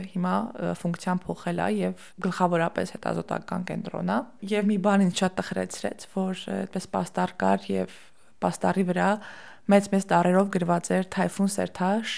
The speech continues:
Գալաթասարայ», ու գրված չէր Մարիամի անունը, ու դիտողը կարող է տպավորություն ունենալ, որ այդ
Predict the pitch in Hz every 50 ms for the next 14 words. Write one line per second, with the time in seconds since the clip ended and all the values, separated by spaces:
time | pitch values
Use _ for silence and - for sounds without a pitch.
0 | - - - - 190 180 180 180 - 185 180 180 - 180 175 175 180 190 220 262
1 | 262 - - - - - - - - 220 214 226 208 190 190 190 196 - - 220
2 | 208 196 190 175 175 - 175 175 180 175 175 175 175 175 175 175 175 175 175 180
3 | 196 226 240 240 - - - - - - - - - - - - 202 196 196 196
4 | 196 190 185 190 - 202 202 - 196 185 190 214 220 - 196 185 180 - 196 185
5 | - 196 - 185 180 175 180 180 180 180 180 - - 202 208 196 180 180 175 175
6 | 87 92 95 180 180 180 - - - 180 -